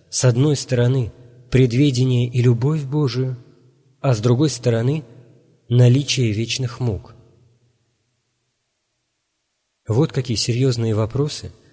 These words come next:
возникают из очень простого, на первый взгляд, факта поминовения усопших. Тема жизни души после смерти глубоко таинственна,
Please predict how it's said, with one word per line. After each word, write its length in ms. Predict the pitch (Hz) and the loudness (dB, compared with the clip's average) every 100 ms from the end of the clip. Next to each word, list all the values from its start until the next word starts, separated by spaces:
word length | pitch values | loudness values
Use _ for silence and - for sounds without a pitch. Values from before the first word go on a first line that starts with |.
| _ | _
возникают 720 | 104 123 127 135 165 160 147 - - _ _ _ - | 0 2 4 0 0 -2 -4 -12 -20 _ _ _ -4
из 160 | 127 | 0
очень 280 | 180 - 170 | 0 0 -2
простого, 460 | 143 135 - 160 156 | -2 -2 -2 -2 0
на 140 | 127 | -2
первый 280 | 127 117 107 | 0 0 -2
взгляд, 420 | 87 101 147 - - _ _ _ _ _ _ | -4 -4 -6 -6 -18 _ _ _ _ _ _
факта 420 | - 127 131 - | -4 -2 0 -2
поминовения 680 | 117 110 107 101 98 101 98 | -2 -2 0 -2 -2 -2 -4
усопших. 640 | 104 - 98 - - - _ _ _ _ _ _ _ _ _ _ _ _ _ _ _ _ _ _ | -6 -6 -10 -10 -14 -18 _ _ _ _ _ _ _ _ _ _ _ _ _ _ _ _ _ _
Тема 320 | - 147 156 | 0 2 2
жизни 340 | 135 165 156 151 | 2 0 0 -2
души 340 | 131 127 160 | -2 -2 -4
после 320 | - 143 - | -4 -6 -6
смерти 580 | 127 131 143 151 - 131 - _ _ _ _ | -6 -4 -4 -4 -8 -10 -12 _ _ _ _
глубоко 480 | 123 123 123 123 147 | -4 0 2 0 -2
таинственна, 800 | 135 143 131 101 - - 85 85 | -4 -2 -2 -2 -4 -8 -16 -18